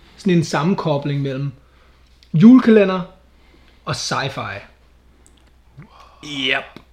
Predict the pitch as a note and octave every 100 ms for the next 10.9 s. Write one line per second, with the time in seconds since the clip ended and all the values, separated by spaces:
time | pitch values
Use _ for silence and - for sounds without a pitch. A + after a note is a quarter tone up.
0 | E3+ D3+ G#3+ A3+ G#3+ G#3+ G3+ F3 D3 -
1 | F3+ - E3 - G#3 F3 D#3 C3 C#3+ A#2+
2 | B2+ - _ - G3+ G3 G3 D3+ C#3+ D#3
3 | - - C#3 A2+ - _ - - G#3+ A3
4 | G#3 D3+ - D3 B2+ C#3+ D3+ - - -
5 | - - G#3 G#3+ F3 F3+ F3 D#3+ D3 C#3
6 | C#3+ D3 C#3 F#3 F3+ E3+ - E3+ E3 C#3
7 | - A#2 C#3+ D3 - D#3 B2+ B2+ B2+ C3+
8 | C3 C3 - - C#3 D#3+ D3+ - B2+ C#3
9 | C#3 C3+ - D#3 D3 B2 B2+ - A#2+ C3+
10 | - C#3 E3+ E3 D3+ D#3+ D3+ D3+